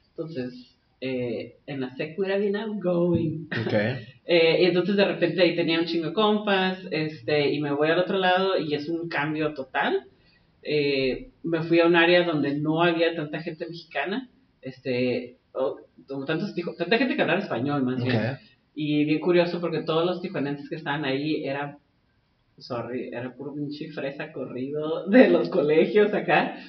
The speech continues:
Speaker 1: porque era como la escuela nueva.
Speaker 2: Ok.
Speaker 1: Este, entonces de repente me hice súper callada,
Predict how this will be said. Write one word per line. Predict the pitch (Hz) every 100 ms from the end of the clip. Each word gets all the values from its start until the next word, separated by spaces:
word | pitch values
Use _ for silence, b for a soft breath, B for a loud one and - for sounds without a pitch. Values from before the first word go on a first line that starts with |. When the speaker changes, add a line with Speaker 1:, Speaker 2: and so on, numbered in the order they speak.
| B
Speaker 1:
porque | 175 170
era | 170
como | 190 175
la |
escuela | - - 139
nueva. | 135 143 151 147 - -
Speaker 2:
Ok. | 110 120 113 - -
Speaker 1:
Este, | 151 147 - - 139 135 -
entonces | 165 160
de | 175
repente | - 160 151 175
me | 170
hice | 160 180 185 180
súper | - 127 -
callada, | 110 107 - -